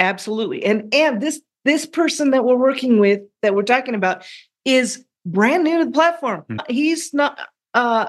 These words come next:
Speaker 1: has restrictions in a lot of different categories. He's working within where he's able to sell, and Amazon has approved him. He's not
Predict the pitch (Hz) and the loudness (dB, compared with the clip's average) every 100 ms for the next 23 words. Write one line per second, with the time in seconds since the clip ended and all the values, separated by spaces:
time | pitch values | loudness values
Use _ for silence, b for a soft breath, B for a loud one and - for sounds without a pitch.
0 | 240 254 226 254 - 262 262 - 277 233 | -2 -2 -2 -6 -2 -2 -2 -4 -2 0
1 | 185 165 175 247 254 277 277 294 277 269 | 0 0 0 0 -4 -6 -2 -2 -2 -2
2 | 277 277 B B - 220 190 226 226 202 | -4 -4 B B -4 -2 2 2 2 -2
3 | 190 190 196 214 262 285 - _ _ _ | -2 0 2 2 2 -2 -10 _ _ _
4 | _ 202 208 226 226 - 233 226 180 - | _ 4 6 6 2 -2 -2 -2 -4 0
5 | 190 196 240 262 262 190 170 170 175 _ | 2 2 0 -2 0 0 0 -2 -6 _
6 | _ _ _ _ _ 196 175 - 180 175 | _ _ _ _ _ 0 0 -2 -2 -2
7 | 190 196 190 190 190 196 - 208 202 202 | 0 0 2 2 0 -2 2 2 2 0
8 | - 175 160 165 - _ _ 185 175 175 | -2 0 0 -4 -12 _ _ 0 2 2
9 | 180 202 - | 2 0 -8